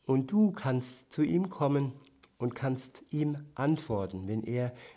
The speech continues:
dir in der Bibel wirklich, äh, Dinge klarstellt. Und so macht er es auch hier. Im nächsten Vers steht, ähm, Jesus sah ihn dort liegen und wusste,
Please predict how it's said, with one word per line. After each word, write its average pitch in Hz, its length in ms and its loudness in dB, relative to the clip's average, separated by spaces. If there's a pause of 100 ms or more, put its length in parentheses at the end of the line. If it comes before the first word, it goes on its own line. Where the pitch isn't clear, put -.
(120)
dir 127 380 2
in 147 180 2
der 127 200 2
Bibel 131 500 0 (680)
wirklich, 135 500 -2
äh, 120 160 0
Dinge 123 420 2 (220)
klarstellt. 110 840 -4 (400)
Und 185 180 2
so 185 120 2
macht 143 260 -2
er 123 160 2
es 120 160 -4
auch 113 160 -4
hier. 156 340 2 (560)
Im 131 140 0
nächsten 131 360 -2
Vers 123 280 -2
steht, 123 380 -2 (600)
ähm, 117 200 4
Jesus 185 380 2
sah 127 280 4
ihn 180 480 2
dort 110 460 0
liegen 170 440 2
und 190 280 -2
wusste, 151 420 0